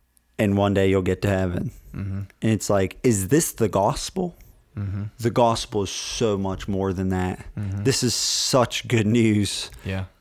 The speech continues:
Speaker 1: With such great joy that there is transformation that occurs in the moment you come into the faith. A seed is planted,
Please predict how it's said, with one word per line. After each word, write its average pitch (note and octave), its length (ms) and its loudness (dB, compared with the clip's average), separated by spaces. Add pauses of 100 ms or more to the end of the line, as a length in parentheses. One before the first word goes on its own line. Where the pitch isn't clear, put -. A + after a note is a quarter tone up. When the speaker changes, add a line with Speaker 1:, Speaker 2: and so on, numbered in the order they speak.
(120)
Speaker 1:
With A#2+ 200 4
such - 500 0
great A#2+ 280 4
joy G#2 560 4 (460)
that G#2+ 180 0
there B2+ 200 4
is G#2 220 0
transformation D3 1800 2
that G2 160 2
occurs G2 1000 2 (440)
in B2+ 180 6
the A2+ 100 6
moment F3+ 960 6
you D#3+ 280 2
come D#3+ 420 2
into D3+ 400 2
the A2+ 140 2
faith. G#2 760 0 (800)
A G#2+ 140 4
seed F#3 520 2
is G3 140 0
planted, C#3 840 0